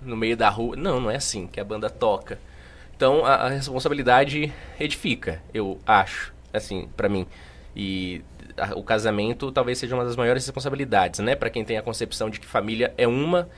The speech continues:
que família é preciosa, que família não se desfaz e se refaz de outro com outra pessoa, na minha concepção, claro. É, e-, existem seus,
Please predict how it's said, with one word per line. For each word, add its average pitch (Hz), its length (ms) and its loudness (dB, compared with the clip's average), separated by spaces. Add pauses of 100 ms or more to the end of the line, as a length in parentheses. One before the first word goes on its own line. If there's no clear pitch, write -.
(300)
que 113 100 -8
família 107 480 0
é 92 140 4
preciosa, 151 840 2 (100)
que - 100 -12
família 104 640 2 (480)
não 110 240 2
se 117 160 -2
desfaz 110 480 4
e - 20 -2
se 113 160 -2
refaz 107 480 2
de 101 120 -6
outro 104 220 -2
com 107 120 -8
outra 104 200 -4
pessoa, 123 640 0 (160)
na 101 180 -4
minha 123 260 -2
concepção, 117 800 -4
claro. 101 440 -2 (640)
É, - 60 -10 (520)
e-, - 140 -12
existem 92 440 -8
seus, 85 460 -2